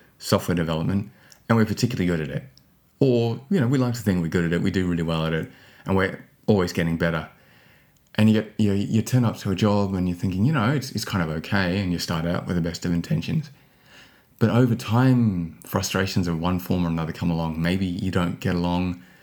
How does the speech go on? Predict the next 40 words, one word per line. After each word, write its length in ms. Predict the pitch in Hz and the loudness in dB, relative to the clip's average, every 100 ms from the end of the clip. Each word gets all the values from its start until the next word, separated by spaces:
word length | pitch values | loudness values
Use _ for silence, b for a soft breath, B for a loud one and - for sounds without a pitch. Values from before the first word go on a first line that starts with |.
| B B - | B B -6
with 220 | 98 - | -6 -2
the 120 | 87 | -2
owner, 420 | 87 95 90 90 | 0 0 0 0
maybe 320 | 87 90 90 90 | 0 0 0 0
you 320 | 87 101 101 | -2 -4 -2
don't 240 | 95 90 | -2 -2
get 120 | 98 | -2
along 280 | 95 90 90 | -2 0 -2
with 120 | 85 | -2
a 40 | 87 | -6
particular 400 | - - 90 87 | -6 -4 -2 0
manager. 640 | 85 82 90 87 85 85 b b b _ - | 0 0 -2 0 -2 -4 b b b _ 0
And, 160 | 131 | 4
you 60 | 131 | 4
know, 60 | 90 | 2
you've 260 | 104 110 | 0 0
tried 240 | - 92 87 | 0 0 0
your 80 | |
best, 420 | 85 87 85 - - _ _ _ _ | 0 0 -2 -10 -16 _ _ _ _
perhaps 280 | 87 90 - | -4 -4 0
they 180 | 92 92 | 0 2
have 200 | 87 - | 0 -2
too, 340 | - 87 82 | -2 0 0
but 240 | 92 107 | 0 0
it's 120 | 113 - | -2 -2
just 300 | 101 - 90 | -2 -2 -4
not 200 | 87 - | -4 -4
panning 320 | 85 82 85 | -4 -2 -4
out. 240 | 80 78 B B B B B B B _ | -4 -6 B B B B B B B _
Or 520 | 110 107 104 101 101 - | 2 2 2 2 0 -2
you 140 | - 107 | 0 0
have 300 | 98 110 98 | 2 0 0
this 160 | 95 | -6
sense 500 | - 98 95 - - - _ _ - | -2 -2 -2 -4 -10 -14 _ _ -12
of 100 | - | -10
feeling 640 | - 101 101 98 95 90 | -4 0 2 2 0 0
that, 340 | 92 87 87 - - _ _ _ _ _ | 0 0 -2 -8 -20 _ _ _ _ _
you 100 | 117 | 4
know, 160 | 117 - | 4 2
"I, 160 | 147 | 0